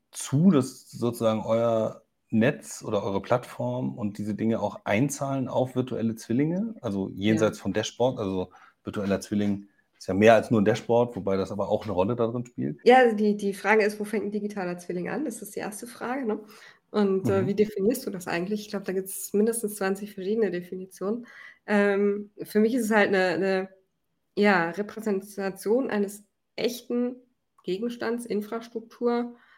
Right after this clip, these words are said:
Speaker 2: angereichert
Speaker 1: Mhm.
Speaker 2: mit Sensordaten, ne? Ähm, da
Speaker 1: Mhm.
Speaker 2: fängt's halt an. Und du kannst dann weitermachen bis zu diesen wunderschönen drei D Modellen in Farbe,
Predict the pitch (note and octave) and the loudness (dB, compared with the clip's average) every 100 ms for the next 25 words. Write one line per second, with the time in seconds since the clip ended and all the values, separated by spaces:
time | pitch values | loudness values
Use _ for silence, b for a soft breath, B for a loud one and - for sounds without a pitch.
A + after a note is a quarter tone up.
0 | B - A#3+ A#3 G3+ G#3 G#3+ G#3+ F#3 G3+ | B 2 4 4 4 2 2 0 0 -2
1 | F#3+ - - F#3+ F#3 E3 E3 D#3 D3+ D#3 | -2 -8 -4 0 0 -2 -4 -8 -8 -10
2 | D#3+ A#3 - _ _ _ _ _ _ _ | -8 -8 -10 _ _ _ _ _ _ _
3 | G3 F#3+ F#3+ G#3 A3+ F#3+ F#3+ F3 E3 E3+ | -2 0 -2 2 2 2 -2 -2 -2 -2
4 | D#3+ D3+ - _ F3 E3+ F3 F3 G#3 G#3 | -2 -4 -10 _ -2 -2 -2 -4 -2 -2
5 | G#3 F#3 F3 B B B B _ F#3 F#3+ | 0 -2 -4 B B B B _ 2 2
6 | C4 C#4 C#4 C4 D4 D#4+ - _ A#3 A#3+ | 4 0 0 -2 -6 -8 -12 _ -2 -2
7 | A3+ A3 G#3+ G3+ A#3+ C4 B3 - A#3 A3+ | -4 -2 0 0 0 0 -2 -2 -2 0
8 | A3+ G#3+ F#3 F#3 G3 B3+ B3+ A#3 A#3 A3+ | -2 -4 -6 -2 -2 0 -2 -2 0 0
9 | G3+ G#3 F3 F3+ A3 B3+ C4 | -2 -6 -6 -4 -4 -2 -4